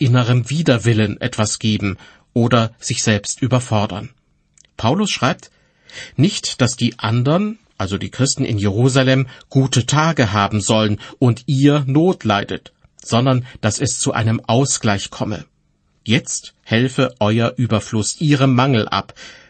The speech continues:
damit danach auch ihr Überfluss eure Mangel abhelfe und so ein Ausgleich geschehe,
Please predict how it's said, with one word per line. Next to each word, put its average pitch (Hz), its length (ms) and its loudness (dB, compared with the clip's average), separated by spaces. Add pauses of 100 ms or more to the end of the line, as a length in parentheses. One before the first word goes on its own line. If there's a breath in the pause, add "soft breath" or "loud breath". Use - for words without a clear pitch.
damit 127 400 0
danach 110 480 0
auch - 260 0 (100)
ihr 123 280 4
Überfluss 156 600 0 (280 loud breath)
eure 165 380 2
Mangel 104 420 0
abhelfe 104 640 0 (340 loud breath)
und 110 160 0
so 139 300 4
ein 139 260 -2
Ausgleich 117 600 0
geschehe, 117 480 2